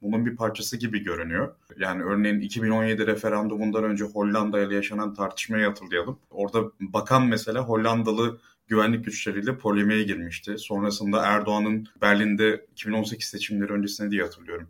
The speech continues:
Berlin'de, e, miting yapmak isteği gibi, yani bir toplantı yaptı ama sanki miting gibiydi. E, tabii bu, yani siz de belirtiyorsunuz aralarda konuştuğumuzda, e, yurt dışı seçmenin gururunu okşuyor yani Erdoğan'ın bu stratejisi. Çünkü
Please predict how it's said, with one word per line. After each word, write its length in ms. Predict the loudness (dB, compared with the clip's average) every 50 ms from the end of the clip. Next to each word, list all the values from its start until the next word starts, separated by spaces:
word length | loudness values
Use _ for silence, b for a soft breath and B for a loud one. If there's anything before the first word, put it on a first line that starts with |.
| _
Berlin'de, 520 | -2 0 2 2 4 4 4 4 4 4 2
e, 120 | 2 0 -4 -10 -12 -12 -12 -12 -12 -10
miting 440 | -10 -10 -10 -10 -10 -12 -8 -4 -2
yapmak 380 | -2 -2 -2 -4 -6 -6 -6 -8
isteği 380 | -10 -12 -10 -6 -4 -4 -4
gibi, 240 | -4 -6 -10 -6 -4
yani 180 | -4 -4 -4 -6
bir 120 | -6 -4
toplantı 480 | -4 -4 -2 0 0 -2 -2 -2 -2 -2
yaptı 220 | -2 -2 -2 -4
ama 120 | -6 -6
sanki 340 | -6 -6 -6 -6 -6 -2 -2
miting 340 | -2 -2 -2 -2 -6 -6 -8
gibiydi. 420 | -10 -12 -12 -12 -12 -12 -14 -18 -18 _ _ _ _
E, 80 | -8 -2
tabii 280 | 0 4 4 6 6
bu, 260 | 6 6 4 4 2 -2 -2
yani 200 | 0 0 2 2
siz 200 | 0 -2 -2 0
de 120 | 2 4 4
belirtiyorsunuz 640 | 4 4 2 0 -2 -2 -4 -4 -2 -4 -4 -4 -4
aralarda 580 | -4 -4 -4 -6 -6 -6 -8 -8 -8 -10 -10 -12 _ -10
konuştuğumuzda, 760 | -8 -8 -8 -8 -12 -14 -12 -12 -10 -8 -6 -6 -6 -6 -8 -8
e, 40 | -4
yurt 280 | -2 0 0 -2 -2 -2
dışı 120 | -2 0
seçmenin 460 | 0 0 0 0 2 2 4 4 4
gururunu 420 | 4 4 2 4 4 4 4 2 2
okşuyor 380 | 2 0 -4 -4 -2 -2 -2
yani 220 | -2 -4 -4 -4 -2
Erdoğan'ın 540 | 0 0 0 0 0 0 -2 -2 -2 -4 -4
bu 160 | -6 -6 -8
stratejisi. 540 | -8 -10 -10 -10 -10 -8 -8 -8 -8 -8 -6
Çünkü 480 | -4 -2 -2 0 0 0 0 0 -2